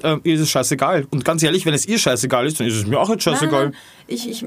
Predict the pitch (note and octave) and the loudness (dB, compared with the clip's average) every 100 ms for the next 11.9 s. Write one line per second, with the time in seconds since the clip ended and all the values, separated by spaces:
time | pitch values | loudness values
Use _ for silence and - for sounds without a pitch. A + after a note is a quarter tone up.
0 | A#3 A#3 B3+ A#3+ A3+ G3+ G3 A#3+ C4 A#3 | -8 -4 -4 -4 -6 -8 -6 -8 -6 -6
1 | G#2 G#2 C#3 B2+ - F#2 F#2 - _ _ | -8 -4 -2 0 0 -2 -2 -6 _ _
2 | _ - A#3+ B3 - G#3 C4+ - B3 F4 | _ -8 -6 -4 -4 -6 -6 -8 -6 -6
3 | F4+ B3 C4+ D4+ D4 C4+ A#3+ A#3 A#3 A#3 | -6 -8 -6 -6 -4 -6 -6 -8 -8 -6
4 | G3+ E3 A#3+ - - _ _ _ _ _ | -2 0 0 0 -6 _ _ _ _ _
5 | - G#3+ A3+ A3+ C#4 C#4+ F#3 - - - | -8 -4 -4 -4 -4 -4 -6 -8 -12 -6
6 | G#3 A3+ A3 B3+ C4+ - A3+ B3+ A#3+ B3 | -4 -2 -2 -4 -4 -4 -4 -4 -2 -4
7 | C#4+ - A#3+ - - G3+ F#3+ F#3 F#3 F#3 | -4 -8 -8 -6 -8 -6 -4 -2 -2 -2
8 | F#3 - _ _ - _ - G3+ G3 - | -6 -10 _ _ -20 _ -10 -8 -6 -6
9 | A3 A#3 - - _ - F#3+ G3+ F#3+ A3 | -6 -8 -20 -20 _ -12 -8 -6 -6 -6
10 | A#3 A#3 F#3 E3+ F3+ A3 C#4 - _ - | -6 -6 -4 -4 -4 -4 -6 -10 _ -4
11 | B3+ A3+ F3+ D#3+ - F#3+ F#3+ G#3 | 0 0 -2 -8 -10 -8 -8 -10